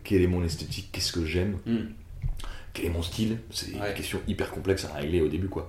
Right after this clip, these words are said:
Speaker 1: Enfin, à voir. Donc, euh, le, les gens, en général, débutent l'impro parce qu'ils ont envie de se marrer.
Speaker 2: Bah oui.
Speaker 1: Et,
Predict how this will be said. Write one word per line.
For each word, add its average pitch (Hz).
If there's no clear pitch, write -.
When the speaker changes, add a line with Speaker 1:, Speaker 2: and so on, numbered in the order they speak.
Speaker 1:
Enfin, 80
à 69
voir. 95
Donc, 78
euh, 73
le, -
les 76
gens, 78
en 73
général, 69
débutent -
l'impro 73
parce 85
qu'ils -
ont -
envie 65
de 62
se 65
marrer. 69
Speaker 2:
Bah 90
oui. 120
Speaker 1:
Et, 64